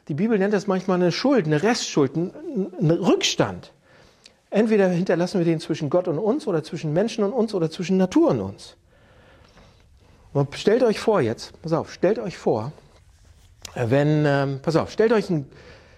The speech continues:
ein Gerichtsgebäude vor, einen Richter und ihr stellt euch einen guten Richter vor, eine gute Richterin,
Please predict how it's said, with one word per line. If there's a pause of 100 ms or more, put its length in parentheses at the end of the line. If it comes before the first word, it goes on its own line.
(220)
ein
Gerichtsgebäude
vor,
einen
Richter (300)
und
ihr
stellt
euch
einen
guten
Richter
vor,
eine
gute
Richterin,